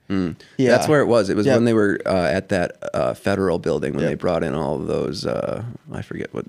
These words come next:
Speaker 1: agency it was. There was that, like, hyper-militarized, quickly, they, they, uh, it was, like, the,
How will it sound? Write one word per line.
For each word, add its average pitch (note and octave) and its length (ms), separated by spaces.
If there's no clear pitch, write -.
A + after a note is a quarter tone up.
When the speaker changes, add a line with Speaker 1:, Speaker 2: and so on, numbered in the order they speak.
Speaker 1:
agency D#2 440
it - 100
was. E2+ 220
There F2+ 80
was G2+ 100
that, - 160
like, - 160
hyper-militarized, D#2+ 1300
quickly, D#2+ 500
they, - 200
they, F#2+ 400
uh, D2+ 240
it A2+ 60
was, A2 160
like, G#2+ 220
the, F#2+ 420